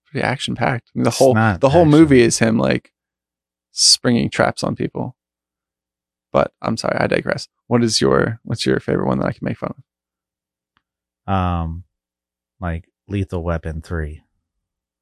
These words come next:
Speaker 1: Is that the one with the South Africans?
Speaker 2: No, that's the one with, um,
Speaker 1: 'Cause the first one was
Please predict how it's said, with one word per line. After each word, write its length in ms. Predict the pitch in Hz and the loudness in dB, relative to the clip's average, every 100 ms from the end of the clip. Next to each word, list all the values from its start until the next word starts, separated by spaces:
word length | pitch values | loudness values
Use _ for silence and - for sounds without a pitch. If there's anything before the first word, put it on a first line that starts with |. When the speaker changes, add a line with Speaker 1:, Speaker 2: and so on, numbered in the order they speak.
| _ _ - | _ _ -6
Speaker 1:
Is 120 | 110 | 2
that 180 | 117 113 | 2 4
the 80 | 127 | 2
one 260 | 123 120 | 4 4
with 160 | 120 - | 2 0
the 80 | 123 | -2
South 380 | - - 107 | -2 2 2
Africans? 680 | - 123 - 180 185 214 - 101 | 2 0 -2 0 0 -2 -4 -2
Speaker 2:
No, 120 | 95 | 0
that's 180 | 87 95 | 0 -4
the 120 | 101 | -4
one 200 | 95 90 | -4 -4
with, 260 | 90 85 _ _ _ _ _ _ _ _ _ _ - | -4 -8 _ _ _ _ _ _ _ _ _ _ -6
um, 680 | 90 82 80 80 78 78 80 - | -4 -2 -4 -6 -8 -10 -16 -14
Speaker 1:
'Cause 120 | 117 | -4
the 80 | 117 | -4
first 400 | - 143 143 - | 2 2 2 2
one 420 | 139 131 139 147 | 2 4 2 0
was 540 | 135 123 117 117 113 | -2 2 4 2 -2